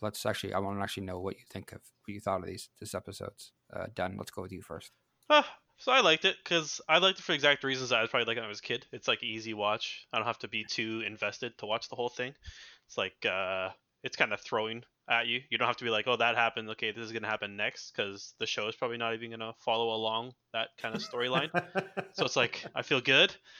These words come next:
Speaker 2: Uh, I guess I'm odd in the sense that I prefer that kinda animation to, like, how stuff's animated nowadays. I find, like, nowadays that animation, the style is, like, I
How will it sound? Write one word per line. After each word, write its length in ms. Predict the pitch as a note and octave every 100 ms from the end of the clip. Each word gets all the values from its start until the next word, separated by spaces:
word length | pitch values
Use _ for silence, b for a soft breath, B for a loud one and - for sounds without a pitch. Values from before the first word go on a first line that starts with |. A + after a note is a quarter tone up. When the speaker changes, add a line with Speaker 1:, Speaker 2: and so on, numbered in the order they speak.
| B B _ -
Speaker 2:
Uh, 380 | C3 C3 C3+ - - _ _ _ _ _ _
I 60 | D#3
guess 140 | G#3 B3+
I'm 100 | F#3
odd 240 | C3+ D3
in 60 | D#3+
the 60 | D#3
sense 240 | D#3+ D#3+
that 140 | E3 C3
I 160 | B2 - _
prefer 600 | C3+ - - C3+ D3 F3 E3
that 220 | C3 C#3+
kinda 200 | D3+ C#3+
animation 560 | C#3 C3+ C3+ - F3 F3
to, 140 | - A#2+
like, 220 | A2+ A2
how 160 | A2+ A2
stuff's 220 | A#2+ -
animated 360 | A#2 A2+ A2 A2
nowadays. 500 | G#2+ A#2+ D3 E3+ - _ _ _ _ -
I 80 | B2+
find, 260 | B2 A#2+
like, 260 | A#2 G#2+ -
nowadays 480 | G#2 A2 G#2+ G#2+ -
that 140 | A2
animation, 640 | G#2+ G#2 G#2+ - A2 G#2+
the 80 | G#2+
style 340 | - A2 G#2 G2+
is, 160 | G2
like, 220 | A2 G2 - _ _ _ _
I 140 | A#2+